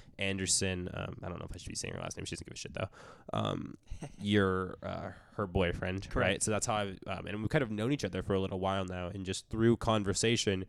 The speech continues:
Speaker 2: Mm-hmm.
Speaker 1: I don't know if you've known this, but you've said things that have really, really impressed me, um,
Speaker 2: Oh,
Speaker 1: and that I
Speaker 2: thank you.
Speaker 1: picked up on off the top of my head is that you actually quit your job, um, in food service, um, and I work food service too. It's, it's pretty well paying for, you know, a, a college,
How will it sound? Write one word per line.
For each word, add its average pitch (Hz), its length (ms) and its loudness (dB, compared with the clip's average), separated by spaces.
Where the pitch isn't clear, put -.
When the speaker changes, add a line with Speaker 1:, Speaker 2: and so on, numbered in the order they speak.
Speaker 2:
Mm-hmm. 120 200 -4
Speaker 1:
I 120 60 4
don't 123 120 4
know 123 60 4
if 113 100 0
you've 101 120 -6
known 160 220 8
this, 135 100 6
but - 200 2
you've 110 120 2
said 151 360 4
things 107 320 2
that 104 80 2
have 98 160 0
really, 107 240 6
really 95 180 2
impressed 92 400 2
me, 82 200 -10
um, 90 300 -2
Speaker 2:
Oh, - 160 -10
Speaker 1:
and 107 200 0
that - 20 2
I 95 80 6
Speaker 2:
thank - 100 2
you. - 40 6
Speaker 1:
picked - 180 0
up 117 140 2
on 101 140 2
off 104 200 4
the - 60 -4
top 113 160 4
of - 20 -6
my 104 160 4
head 113 200 4
is 101 140 2
that 101 180 4
you 117 100 4
actually 127 440 4
quit 143 200 4
your 120 140 2
job, 107 640 4
um, 95 360 -8
in 101 160 -8
food 120 280 -2
service, 92 640 -2
um, 98 160 2
and 98 80 2
I 101 60 4
work 95 160 2
food 98 180 0
service 92 240 0
too. 123 240 10
It's, 107 140 4
it's - 160 -4
pretty 170 280 4
well 117 240 6
paying 107 380 -2
for, 110 220 0
you 95 80 0
know, 95 160 0
a, 87 180 2
a 107 80 2
college, 107 640 2